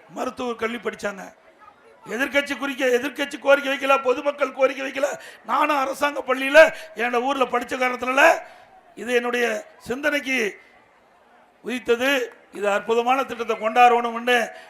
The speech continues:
நான் ஓய்வு பெற்ற நீதிபதியை அவர்கள் மூலமாக இதை விசாரிக்க சொல்லி அவர் கொடுக்கப்பட்ட அந்த தகவலின் அடிப்படையில ஏழு புள்ளி ஐந்து சதவீத உள்ளிடஒதுக்கீடை கொண்டு வந்து சட்டம் இயற்றப்பட்டு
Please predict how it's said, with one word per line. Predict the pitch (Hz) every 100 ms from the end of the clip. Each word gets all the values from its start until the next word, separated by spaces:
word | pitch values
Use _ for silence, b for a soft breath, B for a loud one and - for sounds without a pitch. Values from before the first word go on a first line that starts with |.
| -
நான் | 208 226
ஓய்வு | 214 247 277
பெற்ற | 247 240 220
நீதிபதியை | 220 262 240 240 240 202 - B _ -
அவர்கள் | 196 233 240 240 233
மூலமாக | 269 277 285 262 320 285 - -
இதை | 180 214
விசாரிக்க | 208 202 254 254 233
சொல்லி | 226 240 285 302 233 B -
அவர் | 190 214 220
கொடுக்கப்பட்ட | 233 247 - 226 214 254 233
அந்த | 196 247 226
தகவலின் | - 220 247 262 240
அடிப்படையில | - 240 240 277 294 - B B
ஏழு | 185 247 294 311
புள்ளி | 285 277
ஐந்து | 254 277 269 269
சதவீத | 254 285 302 302 247 B B B
உள்ளிடஒதுக்கீடை | 254 339 349 311 302 285 269
கொண்டு | 262 262 302
வந்து | 285 285 349 381 302 - - - -
சட்டம் | 240 240 311 294
இயற்றப்பட்டு | 294 285 285 285 294 349 349